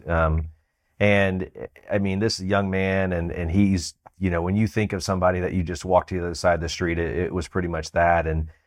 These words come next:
uh, tough to be around for, for the three days we were with him. Um, never quite knew where he, where he stood. Uh, and at the end of it, he, he stood up and said, "Look, I, I didn't, at first I didn't trust you people. I didn't know why you're here.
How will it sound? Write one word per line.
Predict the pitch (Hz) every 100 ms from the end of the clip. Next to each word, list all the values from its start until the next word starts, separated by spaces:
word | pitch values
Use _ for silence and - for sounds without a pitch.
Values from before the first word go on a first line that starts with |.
| _ -
uh, | 85 82 80 76
tough | - 117
to | -
be | 101 110
around | 104 101 104
for, | 98 90
for | 87 92
the | 85
three | 98 101
days | 95 98 90
we | 95
were | 90
with | 98 92
him. | 98 95 92 92 -
Um, | 87 85 85 82 82 82 82
never | 92 98 95
quite | - 98 92
knew | 98
where | 95 95
he, | 92
where | - 95 92
he |
stood. | 90 - 98 95 90 87 _ _ _ -
Uh, | 85 85 87
and | 101
at | 98
the | 80 95
end | 101
of | 95
it, | 87 85
he, | 90 90
he | 73 87
stood | 87 - 92
up | 82
and | 87
said, | 90 85
"Look, | 87 82
I, | 85 -
I | 82
didn't, | 98 82 -
at | 57 -
first | 110 104
I |
didn't | 104 95
trust | 104 92
you | 80
people. | 90 80 90
I | 85
didn't | 87 90
know | 92
why | 90
you're | 95 90
here. | 95 85 80 80